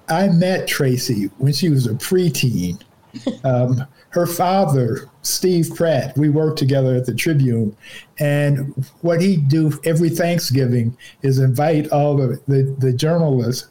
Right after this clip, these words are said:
Speaker 1: who had to be working on Thanksgiving to Thanksgiving dinner.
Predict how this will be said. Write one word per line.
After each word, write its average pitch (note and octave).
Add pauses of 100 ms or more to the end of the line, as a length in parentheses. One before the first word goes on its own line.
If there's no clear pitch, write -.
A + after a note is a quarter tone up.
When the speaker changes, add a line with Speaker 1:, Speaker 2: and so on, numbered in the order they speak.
Speaker 1:
who C#3+
had D3+
to C#3
be C3+
working D3
on A2
Thanksgiving A#2 (340)
to -
Thanksgiving C3+
dinner. C3